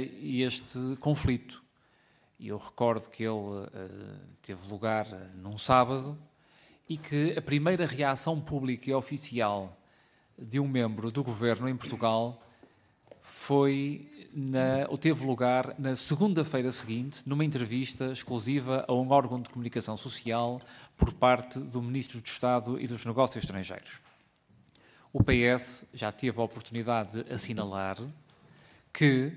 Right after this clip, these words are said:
ao contrário do que sucedeu noutros Estados-membros da União Europeia,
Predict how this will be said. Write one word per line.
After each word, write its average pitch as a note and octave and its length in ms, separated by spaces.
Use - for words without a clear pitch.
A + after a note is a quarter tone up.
ao A2+ 120
contrário A#2+ 720
do G#2+ 160
que - 80
sucedeu B2 560
noutros C#3 500
Estados-membros B2+ 760
da A#2 80
União A2 260
Europeia, - 560